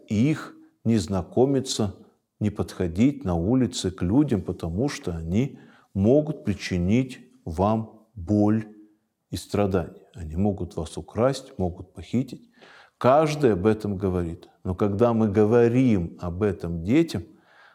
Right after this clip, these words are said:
мы, они представляют себе Бармалея, у которого за поясом пистолета, в руке нож.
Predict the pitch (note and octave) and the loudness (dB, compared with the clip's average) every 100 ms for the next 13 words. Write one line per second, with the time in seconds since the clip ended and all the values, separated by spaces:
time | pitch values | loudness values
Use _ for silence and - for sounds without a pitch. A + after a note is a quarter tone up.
0 | _ A#2 A2 - - A2+ A2+ C3+ F#3 F#3 | _ 0 0 -4 0 4 6 6 4 2
1 | A#2 - - B2 A#2+ D3+ A#2 F#2 - G2+ | -2 -4 2 4 6 6 4 2 -2 0
2 | F#2 B2 F2 F#2+ F2+ F#2 F#2+ B2 E3+ C3 | 4 4 4 0 0 2 4 6 6 4
3 | G2+ - - _ _ _ - A2 F#2+ C3 | -2 -12 -20 _ _ _ -6 -4 4 4
4 | A#2 F#2+ A2 - C#3+ B2 - F#2 G#2 - | 4 2 0 4 4 4 0 -4 -4 -2
5 | F#2+ F#2 C#3+ D3 F2+ E2+ E2+ - A2+ B2+ | 0 2 2 2 -4 -4 -6 -2 0 2
6 | G#2+ G#2+ G2 - - | 2 0 0 -6 -14